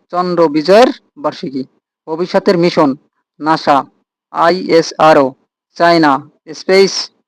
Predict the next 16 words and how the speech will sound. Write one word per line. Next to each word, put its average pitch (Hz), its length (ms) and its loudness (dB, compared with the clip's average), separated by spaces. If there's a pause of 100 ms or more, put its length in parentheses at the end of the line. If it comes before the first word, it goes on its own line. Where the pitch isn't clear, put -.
(140)
রেস, 156 540 -4 (720)
রাশিয়া 170 400 0
ভূমিকম্প 170 440 0
ও 175 140 4
কঙ্গো 185 480 4 (380)
শান্তি 156 260 -6
চুক্তি। 135 320 -8 (320)
রুশ 185 240 -6
উপকূলে 185 480 2
ভূমিকম্প, 156 480 0 (200)
ছোট 156 200 -2
সুনামি 165 380 0
সতর্কতা, 151 520 -2 (360)
কঙ্গোতে 156 380 -6
বিদ্রোহী 165 400 0 (120)
এম 160 140 -2